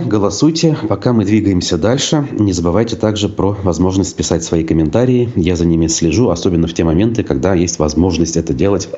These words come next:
Э, и мы смотрим какие-то, а, видеоролики на этот счёт, например. Ну, вообще на любой счёт.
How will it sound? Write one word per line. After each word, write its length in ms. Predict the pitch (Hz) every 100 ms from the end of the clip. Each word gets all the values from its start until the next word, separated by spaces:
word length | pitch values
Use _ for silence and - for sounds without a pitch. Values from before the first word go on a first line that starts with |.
| - - - - - -
Э, 160 | 92 82
и 140 | 80
мы 100 | 90
смотрим 380 | - 95 98 82
какие-то, 580 | 78 - 87 87 85 - - - - - - -
а, 680 | 87 82 85 85 82 80
видеоролики 640 | 78 80 78 78 95 87 76
на 140 | 82
этот 160 | 80 -
счёт, 300 | - - -
например. 480 | 160 170 151 147 -
Ну, 260 | - 160 -
вообще 260 | - -
на 80 | -
любой 260 | 175 139 -
счёт. 280 | - -